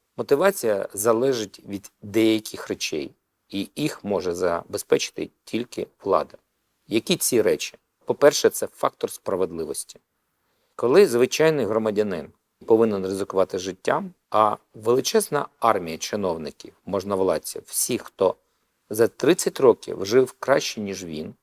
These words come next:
забезпечив свій добробут, в армію не йдуть. Вони приймають закон про бронь. Зараз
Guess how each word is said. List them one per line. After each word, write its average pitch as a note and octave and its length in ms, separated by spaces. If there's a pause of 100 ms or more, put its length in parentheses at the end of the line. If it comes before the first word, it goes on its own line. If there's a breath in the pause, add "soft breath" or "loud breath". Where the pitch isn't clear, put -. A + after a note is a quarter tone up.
(720)
забезпечив A2+ 640
свій A2 200
добробут, A#2+ 600 (340)
в B2 120
армію D#3+ 260
не G3 100
йдуть. B2 360 (600)
Вони B2 200
приймають A2+ 460
закон B2 320
про B2 160
бронь. F#2 360 (340)
Зараз E3 600